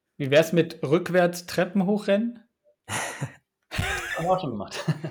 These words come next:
Speaker 1: <laughs> Aber da schlägt man sich wahrscheinlich doch eher mal den Hinterkopf an, das, ja.
Speaker 2: Ja, es
Speaker 1: Gefährlich.
Speaker 2: macht keinen Sinn. Es ist, äh, absolut sinnlos. Aber was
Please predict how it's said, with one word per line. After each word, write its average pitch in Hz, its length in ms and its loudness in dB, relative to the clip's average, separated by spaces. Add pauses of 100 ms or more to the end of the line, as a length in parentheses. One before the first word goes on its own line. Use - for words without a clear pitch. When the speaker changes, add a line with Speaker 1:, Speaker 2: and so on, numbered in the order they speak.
(560)
Speaker 1:
<laughs> 220 440 6 (280)
Aber 151 180 8
da 151 100 10
schlägt - 440 0
man 165 80 2
sich 151 100 0
wahrscheinlich 151 280 4
doch 147 140 4
eher 135 160 2
mal 127 100 4
den 127 120 2
Hinterkopf 120 440 -2
an, 110 160 -8
das, - 300 -10
ja. - 320 -18 (200)
Speaker 2:
Ja, 131 60 -10
es 110 80 -10
Speaker 1:
Gefährlich. 107 320 0
Speaker 2:
macht 117 240 -2
keinen 107 120 -12
Sinn. 107 240 -10
Es 110 120 -10
ist, 123 140 -8
äh, - 40 -12
absolut 113 640 -2
sinnlos. 143 460 -4
Aber 117 400 -2
was 135 240 -2